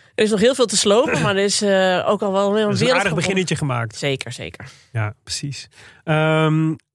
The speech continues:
Speaker 2: leuk Olympisch cadeautje en, eh, eerlijk gezegd beter leesvoer dan de Nacht uit de Maremma. Voor jezelf of voor een ander. Eh, Jurrit van der Voren schreef het boek Amsterdam negentien achtentwintig met achtentwintig verhalen over de Spelen in Amsterdam. Daar kon ik voor dit verhaal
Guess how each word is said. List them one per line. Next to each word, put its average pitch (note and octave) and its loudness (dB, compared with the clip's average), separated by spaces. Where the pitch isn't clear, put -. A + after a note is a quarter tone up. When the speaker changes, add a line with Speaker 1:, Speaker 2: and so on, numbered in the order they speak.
Speaker 2:
leuk F3+ 2
Olympisch G3 0
cadeautje F3+ -2
en, D3 -2
eh, C#3+ -2
eerlijk D#3 -2
gezegd B2 -4
beter D3 0
leesvoer C#3 -2
dan C3 0
de B2+ 2
Nacht B2+ 2
uit C3+ 0
de C#3 0
Maremma. C#3 0
Voor C#3 -2
jezelf C#3 2
of C#3 -6
voor C3 -6
een C3+ -2
ander. E3+ -4
Eh, C3+ 4
Jurrit E3+ 2
van F3 0
der D3 2
Voren F3+ 2
schreef D#3 0
het C3 -2
boek C#3+ 0
Amsterdam D3+ 0
negentien C#3+ 2
achtentwintig - -2
met D3 -2
achtentwintig D3 0
verhalen C3+ 0
over B2+ 0
de B2 0
Spelen C3+ -2
in C3+ -4
Amsterdam. C#3 -2
Daar C3+ 0
kon D3+ 2
ik C3 0
voor C#3 -2
dit D#3+ 0
verhaal B2 -2